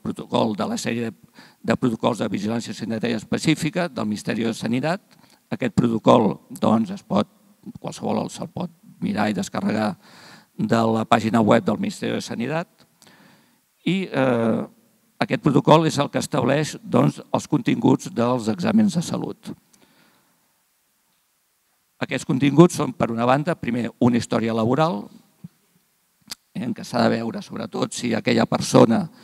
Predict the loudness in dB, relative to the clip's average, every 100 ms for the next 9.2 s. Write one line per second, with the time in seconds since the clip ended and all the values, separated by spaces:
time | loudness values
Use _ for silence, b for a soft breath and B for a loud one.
0 | B B B _ -4 -2 0 -2 -4 0
1 | 2 4 4 4 2 2 2 4 4 4
2 | 2 2 0 -2 -2 -2 -2 2 2 2
3 | 0 -2 0 0 0 -2 -6 -6 -6 -4
4 | -2 -2 0 2 0 0 -8 _ _ b
5 | b b -6 -2 -2 -2 -2 -4 -2 0
6 | 0 0 -2 -2 -8 -8 _ b b b
7 | b b b b b b _ _ _ _
8 | 2 2 2 -4 -4 -4 0 0 0 -2
9 | -4